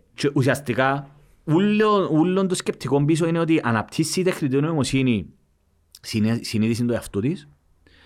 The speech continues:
ενώνονται, πρόσεξε, υπάρχουν, δεν είναι μία η τεχνητή νοημοσύνη, είναι πολλές. Έχει εννιά πρωτότυπα, αν θυμούμαι καλά, ή εφτά.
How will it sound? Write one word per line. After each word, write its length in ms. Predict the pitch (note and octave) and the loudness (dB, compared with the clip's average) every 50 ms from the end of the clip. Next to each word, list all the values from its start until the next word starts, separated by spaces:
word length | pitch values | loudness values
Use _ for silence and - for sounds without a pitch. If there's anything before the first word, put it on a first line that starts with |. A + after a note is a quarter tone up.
| - - - - - _ _ _ | -20 -20 -20 -20 -20 _ _ _
ενώνονται, 760 | - B2 B2 C3+ D3 D#3+ D#3+ E3 E3 D#3 C3+ D3+ E3+ G3 - - - _ _ | 0 2 2 4 4 4 4 2 2 2 2 0 0 -2 -6 -12 -20 _ _
πρόσεξε, 520 | - D#3+ D#3 E3 C3+ - - - F2 - _ _ _ _ _ _ _ | -2 0 0 0 -2 -2 -6 -10 -12 -14 _ _ _ _ _ _ _
υπάρχουν, 500 | - A2 B2 A#2+ - - - F3 F3 E3 - | -8 -6 -6 -6 -4 -4 -4 -4 -4 -4 -4
δεν 160 | A2+ B2 D#3 | -4 -2 0
είναι 100 | F#3 F#3 | 0 2
μία 260 | D#3 C3+ B2 A2+ G#2 G2+ | 2 2 2 2 0 -2
η 20 | |
τεχνητή 340 | G2 F#2+ - - G2 F2+ F2+ | -4 -6 -8 -8 -8 -6 -6
νοημοσύνη, 320 | F2+ F2+ F2 E2 - F#2+ A2 | -6 -8 -8 -8 -6 -4 -2
είναι 80 | C#3+ C#3 | -2 0
πολλές. 480 | C#3 A2 A2+ B2+ C3 A2 - - - - _ _ _ _ _ _ | 0 2 2 2 2 0 -2 -6 -12 -20 _ _ _ _ _ _
Έχει 340 | - A2+ - - D#3+ D3+ C#3 A2 | -6 -4 0 2 2 2 2 2
εννιά 260 | G#2+ G#2 A2 C3 C#3 | 0 -2 -2 -2 -2
πρωτότυπα, 440 | - C#3+ C3+ B2 C#3 C#3+ C#3+ A#2 G2+ | -2 -2 -2 0 2 2 2 2 0
αν 60 | F2 | -2
θυμούμαι 280 | - - F#2+ F2+ F2+ E2 | -6 -8 -8 -8 -6 -6
καλά, 200 | E2+ F#2 G#2+ A#2+ | -6 -4 -4 -4
ή 60 | C3+ | -4
εφτά. 500 | B2 - - - - B2 A2 F2 - - | -4 -6 -6 -2 0 0 0 0 -4 -12